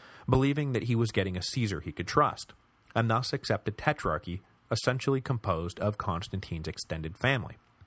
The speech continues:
And if you count Licinius, who was himself Constantine's brother-in-law, then you could say that the whole tetrarchy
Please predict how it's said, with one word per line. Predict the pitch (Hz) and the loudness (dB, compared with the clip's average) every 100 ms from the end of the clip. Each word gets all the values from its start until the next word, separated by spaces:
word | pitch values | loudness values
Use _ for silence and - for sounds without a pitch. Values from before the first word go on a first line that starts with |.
| _ _ _ _ _ _ _ _ _ - | _ _ _ _ _ _ _ _ _ 2
And | 117 | 2
if | 113 | 4
you | 107 | 2
count | 120 110 | 2 2
Licinius, | 87 92 208 151 107 - | 0 0 2 2 0 0
who | 123 104 | 2 2
was | 98 87 - | 2 2 0
himself | 92 - 165 185 - | -4 2 2 2 -2
Constantine's | 85 82 95 - 80 - | -4 -2 -4 -6 -8 4
brother-in-law, | 135 151 87 76 78 - _ _ _ - | 4 4 0 -4 -4 -6 _ _ _ 0
then | 110 113 | 2 4
you | |
could | 117 127 | 2 0
say | - 87 - - - | 0 0 -4 -10 -2
that | 113 139 | 0 2
the | |
whole | 123 190 185 | 4 4 2
tetrarchy | - 76 - - - | -4 -2 -2 -2 -6